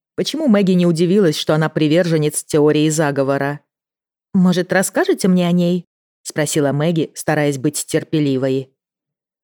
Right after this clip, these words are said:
«Джо и Роджер постоянно туда ездили», сказала Барбара. «Время братанов. Меня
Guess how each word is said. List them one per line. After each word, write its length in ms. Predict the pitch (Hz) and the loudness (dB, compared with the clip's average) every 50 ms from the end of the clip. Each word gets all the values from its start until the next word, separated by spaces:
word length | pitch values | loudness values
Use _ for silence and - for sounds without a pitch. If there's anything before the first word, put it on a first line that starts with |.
| _ _ - | _ _ -4
«Джо 480 | 226 247 233 233 262 294 277 269 254 240 | -2 -2 0 2 2 4 4 4 6 4
и 40 | |
Роджер 460 | 240 254 254 247 214 185 214 214 190 190 | 4 4 4 4 4 4 2 2 0 -2
постоянно 760 | - - 202 208 - - 233 208 214 202 214 208 202 190 190 | -4 -2 -2 -2 0 0 2 4 4 4 4 4 2 2 0
туда 300 | - 196 185 185 196 185 | 0 0 2 4 4 4
ездили», 720 | 190 208 196 175 175 165 151 165 160 165 165 165 165 _ _ _ _ _ | 4 4 4 4 4 2 2 2 2 4 2 0 -2 _ _ _ _ _
сказала 400 | - - 151 147 143 131 131 131 | -10 -6 -4 -2 -2 -2 -2 -2
Барбара. 540 | 127 135 131 127 113 120 123 123 123 127 - _ _ _ _ _ _ _ - | -2 -2 -4 -4 -4 -4 -4 -6 -6 -8 -12 _ _ _ _ _ _ _ -2
«Время 480 | 175 156 165 143 147 170 - - 135 180 | 0 2 2 4 4 2 2 0 0 0
братанов. 800 | 160 170 175 160 - 147 151 165 165 156 156 147 - - - _ _ _ _ _ _ _ _ - | 0 0 0 -2 -2 -2 -2 0 0 0 -2 -4 -6 -12 -16 _ _ _ _ _ _ _ _ -4
Меня 460 | 175 185 180 190 202 214 226 220 | -2 0 2 2 2 2 0 -2